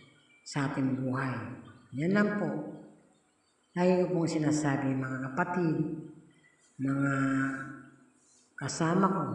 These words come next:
sa espiritual na ka-, kaalaman, sa aking mga followers. Libre po ang dasal, wala po yung bayad. Sa banal na kasulatan po,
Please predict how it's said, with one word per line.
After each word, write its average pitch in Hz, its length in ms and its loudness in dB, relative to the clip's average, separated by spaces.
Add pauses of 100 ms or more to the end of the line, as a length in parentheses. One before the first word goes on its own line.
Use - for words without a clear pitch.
(880)
sa 143 240 -4
espiritual 151 560 2
na 143 80 2
ka-, 131 480 -4 (400)
kaalaman, 143 800 0 (640)
sa 143 240 -2
aking 151 160 2
mga 143 240 6
followers. 147 800 2 (960)
Libre 185 480 8
po 170 160 6
ang 147 160 4
dasal, 139 480 2
wala 131 240 2
po 139 80 -4
yung 123 320 -2
bayad. 117 480 -4 (2500)
Sa 160 160 0
banal 175 240 6
na 175 80 8
kasulatan 151 800 2
po, 127 160 -4